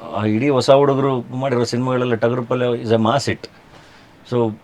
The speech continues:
ಅಂದ್ರೆ ಅಷ್ಟು ಸಿನಿಮಾಗಳಿಗೆ ಬಂದ್ರಲ್ಲ ಜನ, ಹೊಸಬ್ರು ಸಿನಿಮಾಗಳಿಗೇನೆ ಬಂದ್ರಲ್ಲ. So ಕೌಸಲ್ಯ ಸುಪ್ರಜಾ ಬಿಡಿ, ಅದು, ಆ, ಕೃಷ್ಣ, ಅದು ಸ್ಟಾರ್, ನಮ್ಮ ಶಶಾಂಕ್ ಸರ್ ಮತ್ತೆ ಕೃಷ್ಣ ಅವ್ರ ಸಿನಿಮಾ. But ಅದ್ ಬಿಟ್ಟು ಉಳ್ದಿದ್ದು ಹೊಸಬ್ರು ಸಿನಿಮಾ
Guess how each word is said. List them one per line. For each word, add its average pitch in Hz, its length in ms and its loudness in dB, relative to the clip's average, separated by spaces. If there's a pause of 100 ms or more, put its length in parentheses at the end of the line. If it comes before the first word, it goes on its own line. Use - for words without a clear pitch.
(180)
ಅಂದ್ರೆ 139 380 2 (1040)
ಅಷ್ಟು - 220 0
ಸಿನಿಮಾಗಳಿಗೆ 143 500 0
ಬಂದ್ರಲ್ಲ 131 360 6
ಜನ, 95 160 0
ಹೊಸಬ್ರು 98 380 -2
ಸಿನಿಮಾಗಳಿಗೇನೆ 120 600 -2
ಬಂದ್ರಲ್ಲ. 87 420 -6 (920)
So 95 300 -8 (120)
ಕೌಸಲ್ಯ 135 320 2
ಸುಪ್ರಜಾ 113 340 2
ಬಿಡಿ, 90 180 0
ಅದು, 85 220 -2
ಆ, 85 260 -12
ಕೃಷ್ಣ, 98 280 -10
ಅದು 87 160 -10
ಸ್ಟಾರ್, 98 320 -2
ನಮ್ಮ 95 260 -6
ಶಶಾಂಕ್ 95 380 -6
ಸರ್ 95 160 -4
ಮತ್ತೆ 92 200 -10
ಕೃಷ್ಣ 95 280 -10
ಅವ್ರ 90 120 -8
ಸಿನಿಮಾ. 80 280 -12
But 85 220 -8
ಅದ್ 92 160 -4
ಬಿಟ್ಟು 107 220 -2
ಉಳ್ದಿದ್ದು 120 320 2
ಹೊಸಬ್ರು 117 300 0
ಸಿನಿಮಾ 85 280 -10